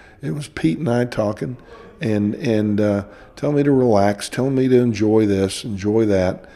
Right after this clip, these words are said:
And I miss him. I really miss him. You know, we, we lost him far too early.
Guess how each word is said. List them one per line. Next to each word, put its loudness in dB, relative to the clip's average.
And 0
I 0
miss 2
him. -8
I -6
really 4
miss -4
him. -14
You -8
know, -4
we, 0
we -4
lost -6
him -4
far 0
too -6
early. -12